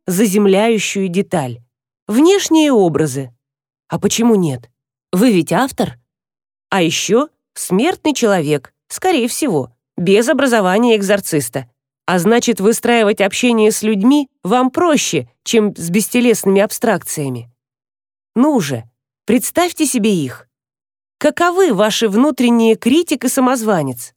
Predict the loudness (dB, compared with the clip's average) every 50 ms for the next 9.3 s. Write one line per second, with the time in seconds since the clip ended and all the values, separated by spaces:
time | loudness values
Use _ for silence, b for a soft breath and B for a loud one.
0 | _ _ _ _ _ _ _ _ _ _ _ -14 -4 -2 -2 0 0 -2 -2 0
1 | 0 0 0 0 0 0 0 0 0 2 2 2 0 0 0 2 0 0 0 0
2 | 2 2 2 2 2 0 -2 -2 -2 -2 -4 -6 _ _ _ _ _ _ -2 -2
3 | -2 -2 _ 0 0 0 0 0 -2 -2 -2 0 2 2 2 2 2 0 0 -2
4 | -2 -6 -6 -4 -2 0 0 0 0 2 0 0 -2 -2 0 0 0 2 0 0
5 | 0 0 0 2 2 2 4 2 2 0 0 -2 0 0 0 0 -2 -2 -4 -6
6 | -8 _ _ _ _ _ _ _ _ _ _ _ _ _ _ -6 -4 -4 -2 -2
7 | -2 0 0 2 4 4 2 4 4 2 2 2 0 0 0 2 2 0 0 -4
8 | -6 -12 -18 _ _ -4 -2 -2 0 2 2 0 2 2 0 0 0 0 0 2
9 | 2 2 2 0 -4